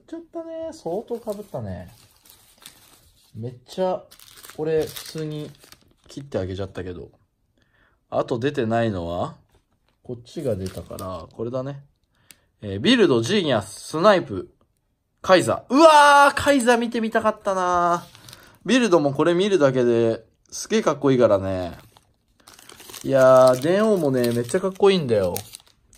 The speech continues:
めっちゃ切っちゃったけどさ、ほら。くそ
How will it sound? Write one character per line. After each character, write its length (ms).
め 80
っ 20
ち 120
ゃ 20
切 140
っ 40
ち 80
ゃ 40
っ 40
た 120
け 40
ど 140
さ、 160
ほ 120
ら。 160
く 80
そ 680